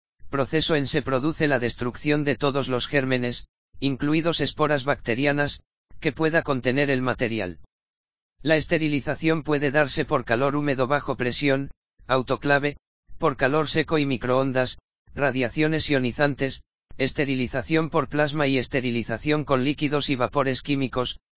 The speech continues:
óxido de etileno. Tres, actuación frente a salpicaduras, vertidos de sangre o fluidos sobre una superficie determinada.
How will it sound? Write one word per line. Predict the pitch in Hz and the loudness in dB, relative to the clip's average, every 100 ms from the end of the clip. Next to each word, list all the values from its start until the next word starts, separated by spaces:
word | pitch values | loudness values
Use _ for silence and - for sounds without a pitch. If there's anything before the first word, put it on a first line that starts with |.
| _ | _
óxido | - 139 - 160 147 | -4 -2 0 0 0
de | 135 | 0
etileno. | 120 120 110 90 87 - _ _ _ _ _ _ _ - | 0 0 0 -2 -8 -14 _ _ _ _ _ _ _ -6
Tres, | 156 165 | 0 2
actuación | 165 - 160 139 175 151 | 2 0 -4 0 0 0
frente | 147 160 156 | 0 0 2
a | 151 | 2
salpicaduras, | 143 131 131 117 113 139 139 139 - _ _ _ | 2 0 -2 0 0 2 0 -2 -6 _ _ _
vertidos | 131 139 120 165 165 135 | 0 0 2 0 0 0
de | 131 | 2
sangre | 156 160 151 147 | 2 2 2 0
o | 131 | 0
fluidos | 139 131 143 143 | -2 0 0 0
sobre | - 139 131 | 0 0 0
una | 139 139 | 2 0
superficie | 123 117 123 - 143 147 131 | -2 0 -2 0 -4 0 0
determinada. | 120 135 120 117 113 92 85 | 0 0 0 0 0 -4 -8